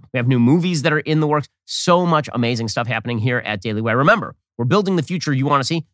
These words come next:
You are a huge part of that. You make that possible. So again, use code D W fifty at checkout to get fifty percent off your new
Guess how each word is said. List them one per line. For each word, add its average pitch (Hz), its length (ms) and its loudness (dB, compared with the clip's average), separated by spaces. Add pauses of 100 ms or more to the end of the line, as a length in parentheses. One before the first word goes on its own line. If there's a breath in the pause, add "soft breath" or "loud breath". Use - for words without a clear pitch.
You 214 240 4
are 180 120 2
a 185 40 4
huge 175 260 -2
part 208 140 4
of 139 40 -2
that. 104 160 -2
You 151 80 0
make 208 140 2
that 165 220 0
possible. 156 500 -2
So - 140 -2
again, 190 260 2
use 175 280 -4
code 151 220 0
D 196 140 -2
W 180 340 0
fifty 139 360 -8
at 95 100 -12
checkout 143 320 -6
to - 60 -16
get 95 160 -8
fifty 185 260 -4
percent 151 300 -6
off 127 160 -4
your 120 100 -2
new 127 340 0